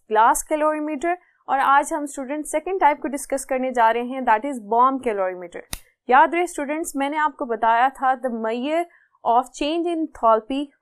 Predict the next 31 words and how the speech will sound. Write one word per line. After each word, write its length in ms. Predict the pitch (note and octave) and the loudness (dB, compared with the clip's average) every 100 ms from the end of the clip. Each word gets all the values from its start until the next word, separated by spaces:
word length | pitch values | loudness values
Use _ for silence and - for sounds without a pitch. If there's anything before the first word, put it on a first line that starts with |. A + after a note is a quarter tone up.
| - | -4
of 160 | B3+ B3+ | -4 -2
a 80 | D4+ | -4
system 420 | A#3+ A#3 B3+ B3+ | -4 -4 -6 -2
that 240 | A#3+ A3 B3+ | 0 0 -2
is 100 | B3 | -8
known 260 | A#3+ A3 A#3 | -8 -6 -6
as 120 | A#3+ - | -8 -4
calorimetry, 760 | A3+ G#3 G#3+ A3+ G3+ G3 - F4 G4+ _ _ - | -4 -2 -4 -4 -6 -8 -2 -2 -4 _ _ -2
और 160 | C4+ C4+ | 0 0
जिन 320 | G3 E4 F4+ | -2 -4 -4
इंस्ट्रूमेंट 640 | E4 E4 - F4 F4+ F4+ | -6 -6 -6 -4 -2 -4
से 100 | F4 | -4
या 100 | D#4+ | -4
जिन 240 | B3 C#4 B3+ | -2 -2 0
वेसल 400 | A3+ A#3+ F4+ F4 | -2 0 -2 -2
से 200 | F4 D4+ | -4 -6
हम 300 | C#4 C#4 - _ _ _ | -6 -8 -10 _ _ _
इस 300 | C#4+ - - | -6 -6 -6
चेंज 420 | D4 C#4+ E4+ D#4 - | -2 0 0 0 0
को 140 | D#4+ | 0
मेजर 360 | B3+ A#3 E4 F4 | 0 0 0 0
करते 340 | C4 A#3+ C4 | -2 -2 -2
हैं 80 | C#4 | -2
उन्हें 200 | C4 C#4 | -2 -4
हम 180 | C#4 C4 | -4 -2
क्या 140 | C4 | -2
कहते 340 | B3+ B3+ B3+ C4+ | 0 -6 -4 -6
हैं, 160 | D4+ | -6
कैलोरीमीटर 840 | D4+ C4 A3+ C#4 E4+ - B3+ C4+ A3 | -4 -2 0 -2 -6 -4 -2 0 -2
कहते 320 | G#3 F3+ - | -4 -8 -10
हैं। 160 | F3+ | -16